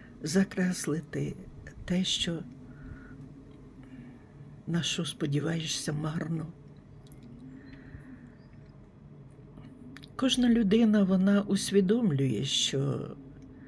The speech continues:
життєвий шлях у неї кінечний.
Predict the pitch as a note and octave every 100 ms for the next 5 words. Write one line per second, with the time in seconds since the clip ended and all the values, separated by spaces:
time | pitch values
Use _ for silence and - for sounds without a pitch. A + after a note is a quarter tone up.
0 | - - - - E3 F#3+ G#3 A3+ C4 G#3
1 | G3 - A3 A#3+ A#3+ - G#3+ G3+ A3 G#3
2 | G3 F#3+ E3+ - - - - - - -
3 | - - - - G3+ A#3 G3+ - C3 C3+
4 | C3+ -